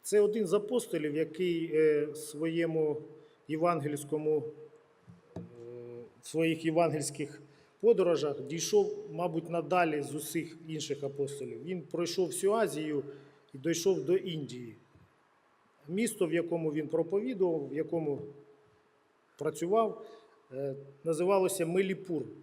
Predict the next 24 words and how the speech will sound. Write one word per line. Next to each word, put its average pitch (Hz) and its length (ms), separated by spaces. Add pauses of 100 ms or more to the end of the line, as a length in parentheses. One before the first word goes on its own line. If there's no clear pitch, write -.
(120)
Відстань 170 540
між 160 220
Єрусалимом 175 560
і 160 120
Меліпуром 180 680
приблизно 156 480
чотири 180 380
тисячі 175 400
сімсот 156 560 (360)
кілометрів. 147 540 (560)
Ну, 170 100
тобто 170 380
це, 175 460 (420)
ну, 156 220 (120)
доволі 170 340
такий 165 460 (420)
довгий 147 320
шлях. 139 460 (1040)
Він 208 180
там 185 220
і 170 40
загинув 135 420 (240)
мученицькою 143 580
смертю. 123 500